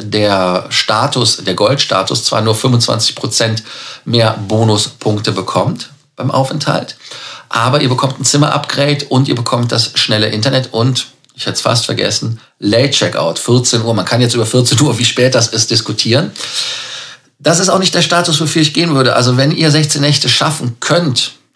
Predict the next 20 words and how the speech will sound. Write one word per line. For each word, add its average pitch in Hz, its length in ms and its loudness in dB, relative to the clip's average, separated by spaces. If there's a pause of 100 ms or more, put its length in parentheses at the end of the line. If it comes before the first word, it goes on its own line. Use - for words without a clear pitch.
(120)
bei, 98 540 0
äh, 90 300 -2
Bonvoy, 104 400 0
dann 110 140 2
würde 117 120 2
ich - 180 -2
für 117 120 -2
den 104 240 -2
Platin-Status 107 760 0
plädieren, 104 340 0
der 107 80 4
ja 104 80 2
normalerweise 101 560 2
fünfundzwanzig, 98 760 -2 (500)
ähm, 90 420 -2 (520)
Nächte 110 300 0
braucht. 117 380 0
Warum? 113 300 2
Ganz 117 220 2
einfach. 123 560 0